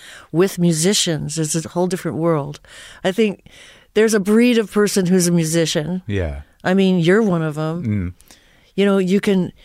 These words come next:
Speaker 1: you could, you could sit on a bus with, with your fellow musicians
Speaker 2: Yeah.
Speaker 1: and just have a blast
Speaker 2: Yeah.
Speaker 1: for, for all day and all night.
Speaker 2: Yeah.
Speaker 1: And if, if there's even any, any real v-, serious vibes, you know, that's pretty rare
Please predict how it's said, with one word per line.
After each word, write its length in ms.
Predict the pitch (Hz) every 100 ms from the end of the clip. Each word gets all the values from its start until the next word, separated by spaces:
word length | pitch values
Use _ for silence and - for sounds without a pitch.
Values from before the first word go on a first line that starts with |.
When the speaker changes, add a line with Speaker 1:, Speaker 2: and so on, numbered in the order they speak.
| - _
Speaker 1:
you 140 | 196
could, 260 | 196 202 - - _ _ _ _ -
you 100 | 190
could 120 | 202
sit 240 | - 233
on 160 | 220 208
a 60 |
bus 440 | 175 185 180 - -
with, 140 | 180 - _ _
with 320 | 170 175 - -
your 240 | 170 175
fellow 360 | 156 185 180 180
musicians 720 | 175 151 175 - 175 156 156 -
Speaker 2:
Yeah. 280 | 101 87 82
Speaker 1:
and 100 | 190
just 140 | 208
have 140 | 233 214
a 60 |
blast 640 | 190 196 190 - - - -
Speaker 2:
Yeah. 300 | 98 85 73 - _
Speaker 1:
for, 240 | - 190 -
for 260 | - 190 175
all 160 | 185
day 220 | 185 180
and 100 | 170
all 100 | 165 165
night. 340 | 160 151 -
Speaker 2:
Yeah. 280 | 123 110 87 78 - - _
Speaker 1:
And 560 | 190 180 175 170 165 - _ _ _ _ _ _ _
if, 160 | - -
if 180 | 202 -
there's 280 | 214 202 202
even 360 | - 208 202 185
any, 260 | 180 - _
any 240 | 185 180
real 220 | 165 180 170
v-, 260 | 170 - _ _ _ _ -
serious 540 | - - 196 185 170
vibes, 500 | 170 170 175 185 180
you 100 | 214
know, 140 | 202 202
that's 220 | 202 -
pretty 260 | 226 196
rare 580 | 160 165 165 175 190 202